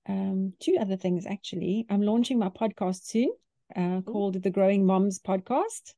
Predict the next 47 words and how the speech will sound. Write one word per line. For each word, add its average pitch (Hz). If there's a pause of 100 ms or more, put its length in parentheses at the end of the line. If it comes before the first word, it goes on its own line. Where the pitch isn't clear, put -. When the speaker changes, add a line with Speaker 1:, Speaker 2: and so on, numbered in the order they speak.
Speaker 1:
I'm 185
very 196
excited 190
about 180
that. 220
That's 190
a 190
new 185
venture 180
for 190
me. 214 (440)
I'm 208
still 247
trying 226
to 196
figure 202
out 185
the 190
tech 247
of 196
it, 277 (140)
but 180 (160)
yes, 180
I'm 180
getting 185
there. -
Um, 185 (680)
and 196
then 202
the 202
last 202
thing 220
is, 185
is 190
that 196
I 208
have 202
a 196 (160)
free 240
productivity 208
guide, 175 (420)
thirty-three 220
ways 185
to 180
increase 185
productivity. 180
I'm, 208